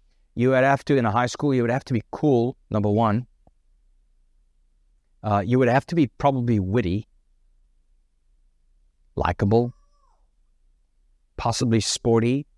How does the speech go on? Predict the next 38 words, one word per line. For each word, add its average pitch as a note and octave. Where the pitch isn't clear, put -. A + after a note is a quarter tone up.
maybe A2+
athletic. A2+
Maybe A#2
you A#2
have A#2
to A#2+
be A#2
outgoing. B2
In B2+
certain F3
subscr-, E3
uh, C3
subcultures, D3+
to D3
be D3+
popular, E3
the A2+
student D3
would C#3
have C#3
to -
be C3
sensual, C#3
maybe. D#3
Or G#2
maybe A2+
she, A#2
or G#2+
he B2
has A#2+
to, A2+
or G#2+
she C3+
has A2+
to -
be G#2+
edgy, C3+
or G2